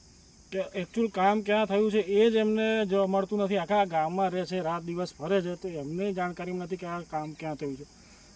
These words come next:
તો મિત્રો, આ ખરેખર, અ, નાગરિકો જોડે અન્યાય થતો હોય અને આ અંગે જાગૃત યુવા ટીમ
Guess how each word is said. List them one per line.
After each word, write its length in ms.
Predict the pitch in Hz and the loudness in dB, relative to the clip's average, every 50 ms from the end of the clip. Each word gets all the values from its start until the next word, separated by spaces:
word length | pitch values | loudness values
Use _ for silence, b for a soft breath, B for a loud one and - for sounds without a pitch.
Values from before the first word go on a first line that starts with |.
| - - | -10 -6
તો 80 | 190 | -6
મિત્રો, 480 | 180 170 175 180 170 - 190 202 208 214 | -4 -4 -4 -6 -4 -2 0 0 0 0
આ 260 | - - 175 175 170 | 0 -2 -6 -6 -6
ખરેખર, 680 | 170 - 170 175 170 175 180 175 175 180 180 180 180 180 | -6 -6 -8 -8 -6 -6 -6 -4 -4 -4 -4 -2 -4 -4
અ, 260 | 175 - 170 165 160 | -6 -8 -8 -6 -6
નાગરિકો 400 | 160 160 151 151 165 160 170 170 | -4 -4 -6 -6 -6 -8 -10 -8
જોડે 160 | 165 170 170 | -6 -4 -4
અન્યાય 220 | 151 151 160 165 | -4 -4 -4 -6
થતો 260 | 151 170 165 - 185 185 | -6 -8 -8 -6 -4 -2
હોય 180 | 190 202 202 | 0 -2 -2
અને 180 | 180 175 175 175 | -2 -6 -6 -6
આ 260 | 156 165 170 175 170 | -4 -2 -2 -2 -2
અંગે 220 | 170 165 170 175 | -2 -4 -6 -6
જાગૃત 340 | 156 151 151 151 170 170 - | -4 -4 -4 -4 -6 -8 -8
યુવા 200 | 160 165 165 160 | -8 -4 -4 -4
ટીમ 260 | 143 - 185 180 139 | -2 -2 -4 -4 -4